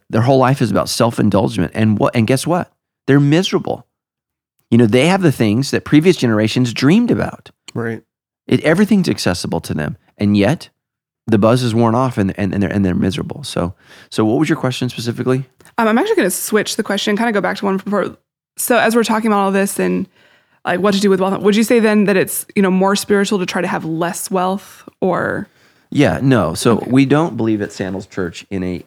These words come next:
Speaker 1: in a, in a, in a gospel of poverty or a spirit of poverty. God doesn't want you to be poor. And again, why? Because if you're poor, you can't help others. So the question is, why do you want to be wealthy and why do you want to be rich? What is the purpose? What is driving you to earn wealth?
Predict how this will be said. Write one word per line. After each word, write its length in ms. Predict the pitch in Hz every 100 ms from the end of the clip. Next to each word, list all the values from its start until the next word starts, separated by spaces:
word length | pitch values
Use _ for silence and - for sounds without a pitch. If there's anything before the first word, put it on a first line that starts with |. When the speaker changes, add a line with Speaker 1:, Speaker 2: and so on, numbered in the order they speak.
| -
Speaker 1:
in 140 | 92
a, 100 | 87
in 140 | 92 90
a, 60 |
in 160 | 82 90
a 60 | 87
gospel 480 | 85 95 - 92
of 100 | 85
poverty 440 | - 85 90 87 78
or 100 | 78
a 60 |
spirit 320 | - - 95 87
of 140 | -
poverty. 440 | - 73 78 - - - - -
God 200 | - 147
doesn't 240 | 175 127 71
want 220 | 95 87
you 60 | 95
to 60 |
be 100 | 90
poor. 360 | 85 90 82 71
And 100 | 107
again, 340 | 104 110 101 104
why? 360 | 147 127 90 - - -
Because 280 | 117 127 -
if 260 | 143 165 -
you're 120 | 135
poor, 280 | - 127 120
you 160 | 107
can't 340 | 107 - 120 -
help 260 | - 120 -
others. 440 | 147 175 - - - _ _ _ _ _
So 180 | - 127
the 220 | - 120
question 380 | - 160 185 127
is, 160 | 110 104
why 220 | 110 123
do 80 | 127
you 100 | 113
want 200 | 110 147
to 40 |
be 100 | 107
wealthy 360 | 92 90 - 104
and 100 | 95
why 140 | 98
do 60 | 101
you 80 |
want 160 | 101 117
to 60 | 117
be 100 | 95
rich? 200 | 78 -
What 140 | 156
is 120 | 185
the 100 | -
purpose? 500 | - - 139 92 -
What 180 | 104 156
is 140 | 185
driving 720 | 104 90 101 101 123 143 120 107
you 280 | 98 95 92
to 180 | -
earn 240 | 98 98 98
wealth? 320 | 95 - -